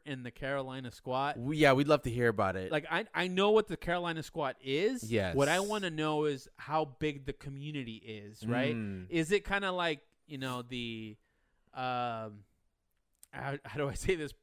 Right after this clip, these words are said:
Speaker 1: politic-, with political correctness? The, uh, Paisa tuners. Right?
Speaker 2: Okay, yes.
Speaker 1: Like out here, right? They're the,
Speaker 2: Yeah.
Speaker 1: the, the, the orange colored Civics with, you know, a rosary or panties hanging on the rearview mirror.
Speaker 2: Right, right, right.
Speaker 1: No other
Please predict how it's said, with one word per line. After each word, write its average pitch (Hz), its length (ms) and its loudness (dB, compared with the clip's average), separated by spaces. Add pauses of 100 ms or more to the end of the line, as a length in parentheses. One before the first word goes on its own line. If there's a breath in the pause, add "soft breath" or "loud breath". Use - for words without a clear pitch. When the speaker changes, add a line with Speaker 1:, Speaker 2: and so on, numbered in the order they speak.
(120)
Speaker 1:
politic-, 143 400 -6
with 156 180 -8
political 135 360 -8
correctness? 127 600 -8
The, 123 380 -6
uh, 117 420 -6 (1600)
Paisa 151 360 -2
tuners. - 720 -6 (640)
Right? 131 120 2
Speaker 2:
Okay, 117 420 4
yes. 98 240 0
Speaker 1:
Like 143 160 0
out 151 220 4
here, 117 320 -2
right? 123 280 -2
They're 139 160 2
the, 135 100 0
Speaker 2:
Yeah. 82 120 -4
Speaker 1:
the, 135 260 2
the, 131 420 0
the 131 80 0
orange 160 440 -2
colored 160 260 0
Civics 156 600 -2
with, 143 320 0 (160)
you 165 100 -8
know, 131 220 -2
a 139 80 0
rosary 139 580 0
or 117 100 -2
panties 143 440 -6
hanging 135 300 -8
on 127 120 -6
the 123 80 -6
rearview 123 320 -6
mirror. 139 320 0
Speaker 2:
Right, 117 420 4
right, 104 240 -2
right. 101 120 0
Speaker 1:
No 170 340 4
other 156 320 0